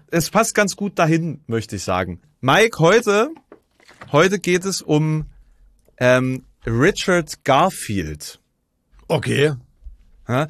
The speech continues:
Speaker 1: also Richard Garfield, natürlich erinnert der Name an James Garfield, ne, den zwanzigsten Präsidenten der Vereinigten Staaten,
Speaker 2: Aha.
Speaker 1: der ist in einem Attentat zum Opfer gefallen.
Speaker 2: Mhm.
Speaker 1: Ähm, weißt du, was da passiert ist eigentlich?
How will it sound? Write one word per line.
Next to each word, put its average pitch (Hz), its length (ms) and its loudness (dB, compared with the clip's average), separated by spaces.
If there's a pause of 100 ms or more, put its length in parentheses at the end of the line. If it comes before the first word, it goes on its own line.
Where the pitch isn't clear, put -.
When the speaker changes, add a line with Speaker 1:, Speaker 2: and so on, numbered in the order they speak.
(100)
Speaker 1:
also 165 220 2
Richard 185 400 2
Garfield, 208 460 2 (160)
natürlich 180 380 -2
erinnert 175 380 0
der 151 120 2
Name 147 380 0
an 135 220 -2
James 151 500 0
Garfield, 147 760 -2 (280)
ne, 139 140 -2
den 139 200 -2
zwanzigsten 147 680 -2
Präsidenten 135 580 -2
der 131 100 -2
Vereinigten 135 500 -4
Staaten, 147 540 -2 (380)
Speaker 2:
Aha. 117 160 -2
Speaker 1:
der 139 120 4
ist 131 80 0
in 143 120 2
einem 135 160 -2
Attentat 151 580 0
zum 160 200 -4
Opfer 151 380 -4
gefallen. 156 580 0 (180)
Speaker 2:
Mhm. 120 320 0 (360)
Speaker 1:
Ähm, 131 280 0 (460)
weißt 143 320 0
du, 180 80 -2
was 170 140 0
da 170 100 0
passiert 151 420 -2
ist 151 380 -4
eigentlich? 143 480 -4